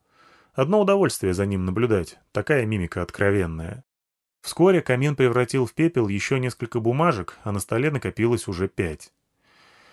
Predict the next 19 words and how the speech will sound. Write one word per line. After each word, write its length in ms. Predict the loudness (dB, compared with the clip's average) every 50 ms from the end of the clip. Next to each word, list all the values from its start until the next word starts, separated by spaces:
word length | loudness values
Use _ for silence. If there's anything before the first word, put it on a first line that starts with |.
| _ _ _ _ 0
«Ни 80 | 2 4
одного 340 | 4 4 4 4 4 4 4
мужского 540 | 2 2 0 -2 0 4 4 4 4 4 2
до 120 | 0 -2
сих 240 | -2 -4 -6 -4 -2
пор», 320 | 0 2 2 2 -2 -6 _ _ _ _ _ -6
пожаловался 640 | -2 0 2 2 2 2 2 0 -2 -2 -2 -2
он. 300 | 0 0 0 -2 -6 -12 _ _ _ _ _ _ _ _
«А 100 | -6 -2
как 180 | -2 -2 0 2
я 100 | 2 2
из 140 | 2 2
этих 300 | 2 0 0 -2 -6 -4
выбирать 360 | -2 0 2 2 2 2 0 -2
буду?» 380 | -4 -4 -4 -4 -6 -10 -14 _ _ _ _ _ _ _ _ _ _ _ _ _
«Тащи 460 | -4 -2 -2 -2 -2 -4 -2 -2 0 2
давай, 420 | 2 2 2 2 0 -2 -4 -8 -8
не 140 | -6 -4 -4
сомневайся», 800 | -2 -2 -2 0 2 2 4 4 2 2 0 -6 -10 -12 -16